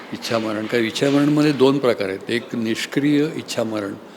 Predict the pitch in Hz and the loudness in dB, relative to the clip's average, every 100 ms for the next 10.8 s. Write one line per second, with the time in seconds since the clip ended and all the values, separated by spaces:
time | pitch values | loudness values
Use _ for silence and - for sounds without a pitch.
0 | - - - - - 120 117 123 - 120 | -20 -20 -20 -20 -8 -2 0 0 -4 -8
1 | 117 - 156 170 151 147 147 139 147 175 | -6 -4 -2 2 4 2 2 0 0 -2
2 | - - - - - - - - - - | -10 -18 -18 -18 -18 -18 -20 -20 -20 -20
3 | - 123 127 123 127 123 120 120 120 113 | -2 0 0 0 0 -2 -2 -2 -2 -2
4 | 110 104 107 107 104 113 107 101 - 113 | -4 -4 -4 -4 -6 -6 -6 -8 -10 -12
5 | - - 117 120 123 117 107 104 107 104 | -6 0 2 2 0 -2 -4 -6 -8 -8
6 | 113 - 110 107 113 104 107 - - - | -10 -10 -10 -6 -4 -4 -6 -12 -18 -20
7 | - - - - 117 120 123 98 98 262 | -20 -20 -16 -6 -2 0 0 -2 -4 -6
8 | - - - 117 123 107 104 98 90 95 | -8 -16 -8 0 0 0 -2 -4 -8 -12
9 | - 127 123 113 - - 123 87 - - | -4 -2 0 -2 -4 -2 -2 -2 -8 -18
10 | - - 127 117 113 - 143 | -8 -4 0 2 2 2 0